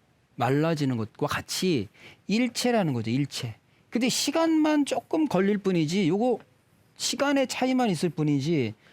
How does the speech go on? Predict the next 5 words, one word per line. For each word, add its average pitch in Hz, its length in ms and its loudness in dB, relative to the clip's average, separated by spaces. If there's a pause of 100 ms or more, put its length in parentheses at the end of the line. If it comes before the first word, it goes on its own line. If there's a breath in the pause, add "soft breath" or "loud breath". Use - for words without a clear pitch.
(140 soft breath)
그냥 262 380 0
일체라는 180 640 0
겁니다, 110 260 -4
일체. 120 460 -6 (1200 soft breath)
그러니까 165 400 0